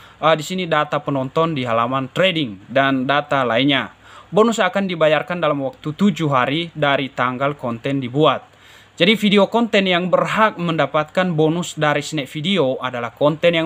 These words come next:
memiliki kualitas yang tinggi dan populer ya, dengan detail seperti di bawah ini. Yang pertama teman-teman, video dibuat ya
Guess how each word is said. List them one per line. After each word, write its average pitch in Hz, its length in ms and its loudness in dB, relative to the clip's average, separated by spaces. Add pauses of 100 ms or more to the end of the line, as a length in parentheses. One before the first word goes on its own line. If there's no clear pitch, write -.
memiliki 156 400 -4
kualitas 147 560 0
yang 147 240 -4
tinggi 185 480 2 (320)
dan 202 240 2
populer 139 720 0 (400)
ya, 127 320 -2 (240)
dengan 170 240 2
detail 214 480 4
seperti 185 560 -2
di 165 80 0
bawah 135 320 4
ini. 123 400 -2
Yang 151 320 -2
pertama 190 400 0
teman-teman, 170 480 -6
video 180 560 -2
dibuat 170 960 0
ya 143 400 -2